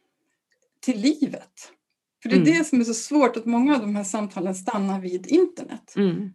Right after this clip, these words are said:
Speaker 1: Ja,
Speaker 2: Mm.
Speaker 1: internet är ett, ett ställe där folk är så arga och det är så mycket hat
Speaker 2: Mm.
Speaker 1: och så.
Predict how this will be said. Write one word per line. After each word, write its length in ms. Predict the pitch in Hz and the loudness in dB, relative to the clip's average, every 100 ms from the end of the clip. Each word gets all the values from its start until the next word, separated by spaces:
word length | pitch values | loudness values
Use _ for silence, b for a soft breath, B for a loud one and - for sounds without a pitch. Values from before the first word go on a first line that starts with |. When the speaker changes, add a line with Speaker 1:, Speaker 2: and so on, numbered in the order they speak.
| - | 0
Speaker 1:
Ja, 280 | 285 247 | 4 4
Speaker 2:
Mm. 80 | 247 262 | 2 2
Speaker 1:
internet 560 | 269 262 262 254 214 - | 2 2 2 0 -2 -8
är 260 | 220 208 | -8 -8
ett, 400 | - 190 190 185 | -10 -14 -16 -14
ett 280 | - 202 190 | -10 -10 -10
ställe 360 | - 226 180 180 | -6 -4 -4 -6
där 120 | 196 | -10
folk 360 | - 180 180 | -8 -10 -8
är 60 | 175 | -12
så 160 | 180 170 | -10 -10
arga 560 | 160 196 165 170 170 | -6 -6 -6 -10 -10
och 340 | - 170 - - 202 | -10 -12 -12 -14 -8
det 100 | 185 | -8
är 40 | |
så 140 | 185 185 | -6 -10
mycket 360 | 185 - - - 190 b b b b b | -10 -12 -12 -12 -14 b b b b b
hat 340 | - 196 - | -6 -4 -4
Speaker 2:
Mm. 100 | - - | -8 -16
Speaker 1:
och 80 | - | -18
så. 220 | - | -16